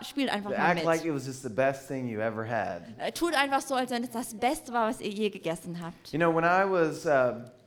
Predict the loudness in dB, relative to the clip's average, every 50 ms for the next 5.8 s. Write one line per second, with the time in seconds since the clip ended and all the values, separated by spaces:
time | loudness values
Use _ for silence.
0 | _ _ _ _ -20 _ -16 -12 -10 -10 -8 -10 -10 -12 -12 -16 -18 -18 -18 -16
1 | -12 -6 0 2 2 2 2 2 2 0 0 0 0 -2 -2 -2 -2 -2 -2 -2
2 | -2 -2 -2 -4 -6 -4 -2 0 2 4 4 2 2 0 -4 -6 -6 -6 -6 -6
3 | -4 -4 -2 -2 -4 -4 -6 -6 -6 -8 -10 -12 -18 -20 -20 -16 -8 -6 -6 -4
4 | -2 -4 -2 0 0 0 2 2 2 2 2 2 2 0 0 0 0 0 -2 -2
5 | -2 -2 -2 -2 -2 -2 -4 -4 -6 -4 -4 -6 -6 -8 -10